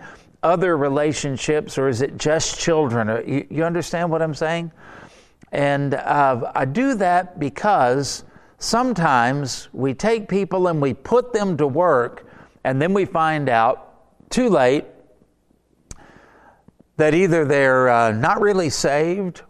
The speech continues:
or their doctrine is screwball, or maybe they've got some moral problems or something like that.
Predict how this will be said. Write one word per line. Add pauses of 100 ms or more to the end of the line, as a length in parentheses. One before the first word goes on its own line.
or
their
doctrine
is
screwball,
or
maybe
they've
got
some
moral
problems
or
something
like
that.